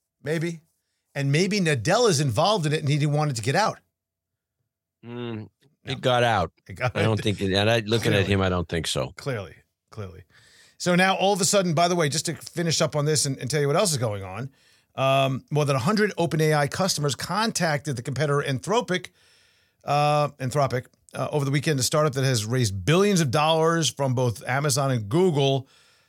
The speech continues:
Speaker 1: And, um, they're looking to, to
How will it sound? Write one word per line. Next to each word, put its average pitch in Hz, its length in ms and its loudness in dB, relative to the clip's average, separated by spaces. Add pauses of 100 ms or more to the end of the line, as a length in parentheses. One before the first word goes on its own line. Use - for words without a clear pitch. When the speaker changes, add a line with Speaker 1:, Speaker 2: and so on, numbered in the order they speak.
(280)
Speaker 1:
And, 143 440 0
um, 135 400 0 (1600)
they're 160 160 0
looking 160 300 0
to, 127 400 -2 (220)
to 123 420 -2